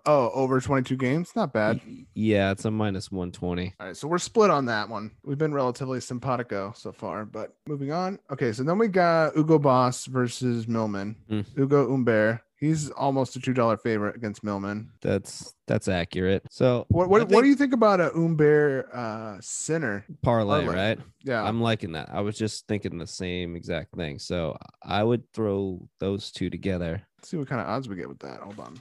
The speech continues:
Speaker 1: A little over even money, plus one oh eight.
Speaker 2: Yeah, I'd be pretty confident in that.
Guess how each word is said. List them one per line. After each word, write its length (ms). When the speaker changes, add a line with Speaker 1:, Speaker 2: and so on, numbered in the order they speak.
Speaker 1:
A 80
little 300
over 240
even 240
money, 240
plus 320
one 140
oh 100
eight. 160
Speaker 2:
Yeah, 260
I'd 120
be 140
pretty 180
confident 460
in 40
that. 160